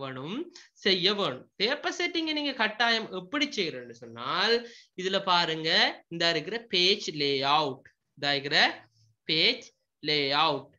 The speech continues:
இந்த page லேஅவுட்ன்றதை நீங்க click பண்ணிக்கொள்ளுங்க. இந்த page லேஅவுட், இந்த page லேஅவுட் நீங்க click பண்ணீங்கன்னு சொன்னால், இதுல பாருங்க, இந்த இருக்கு சைஸ், இந்த சைஸை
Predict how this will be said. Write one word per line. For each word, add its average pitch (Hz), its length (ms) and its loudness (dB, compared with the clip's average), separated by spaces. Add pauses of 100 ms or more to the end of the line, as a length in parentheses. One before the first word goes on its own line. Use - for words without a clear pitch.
(100)
இந்த 147 140 -6 (140)
page 247 300 4 (120)
லேஅவுட்ன்றதை 165 920 -2
நீங்க 131 200 -4 (600)
click 190 280 -4
பண்ணிக்கொள்ளுங்க. 113 440 -14 (380)
இந்த 131 60 -10 (100)
page 160 240 0 (100)
லேஅவுட், 113 380 -12 (380)
இந்த 262 120 0 (120)
page 277 260 6 (100)
லேஅவுட் 277 460 4
நீங்க 240 240 -2
click 202 260 -4
பண்ணீங்கன்னு 127 480 -8
சொன்னால், 151 540 0 (360)
இதுல 202 180 0 (120)
பாருங்க, 131 380 -2 (540)
இந்த 151 240 -2
இருக்கு 135 260 -8
சைஸ், 143 500 0 (1300)
இந்த 247 140 -4 (100)
சைஸை 233 360 2